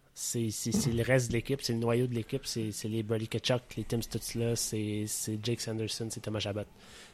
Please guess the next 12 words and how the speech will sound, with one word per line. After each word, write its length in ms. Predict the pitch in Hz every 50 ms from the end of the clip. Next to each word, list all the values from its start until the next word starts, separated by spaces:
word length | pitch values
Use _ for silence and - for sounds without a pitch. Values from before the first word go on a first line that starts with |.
| - -
Euh, 160 | - 107 107 98
Tarasenko, 560 | - 117 120 123 - 147 135 131 - 156 156
moi, 140 | 151 151 135
je 80 | 120
le 60 | 123 117
vois 140 | 120 123 113
plus 160 | - 135 135 -
comme 240 | - 127 113 110
un 120 | 110 107 107
joueur 520 | 104 101 110 104 113 113 113 113 117 120 -
qui 320 | - - - 101 98 101
va 400 | 98 98 98 107 104 101 104 101